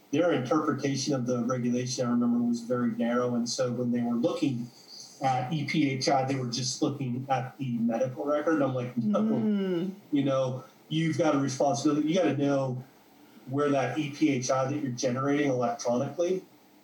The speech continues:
Speaker 1: is flowing throughout the organization and how it's being protected and,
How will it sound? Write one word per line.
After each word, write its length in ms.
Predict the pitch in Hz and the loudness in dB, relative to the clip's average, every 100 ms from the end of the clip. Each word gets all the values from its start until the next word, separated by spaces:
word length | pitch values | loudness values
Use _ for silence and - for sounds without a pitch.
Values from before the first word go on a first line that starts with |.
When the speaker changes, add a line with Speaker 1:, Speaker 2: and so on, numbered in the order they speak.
| _ _ _ _ _ | _ _ _ _ _
Speaker 1:
is 260 | - 208 - | 0 0 2
flowing 340 | 160 147 135 | 2 2 0
throughout 360 | 123 143 139 131 | 0 2 2 0
the 100 | 131 | -2
organization 720 | 127 123 117 113 120 113 120 | -2 -2 -2 0 0 0 -2
and 140 | 117 | -2
how 200 | 110 120 | 0 0
it's 100 | 117 | 0
being 280 | - 127 113 | -2 -4 -4
protected 460 | - - 117 117 120 | -4 -2 -2 0 0
and, 340 | 113 117 120 | 2 2 -2